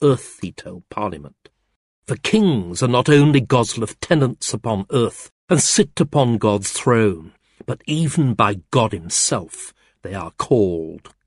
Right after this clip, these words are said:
gods." James had, after all, been brought up a scholar,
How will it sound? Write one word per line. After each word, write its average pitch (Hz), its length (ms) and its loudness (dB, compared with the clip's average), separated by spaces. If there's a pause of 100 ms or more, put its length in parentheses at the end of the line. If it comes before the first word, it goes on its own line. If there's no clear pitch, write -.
(120)
gods." - 600 -8 (1000)
James 190 440 0
had, 87 360 -8 (220)
after 190 360 0
all, 131 280 2
been 98 220 -6
brought 104 280 -2
up 95 160 -12
a - 40 -14
scholar, 90 500 -8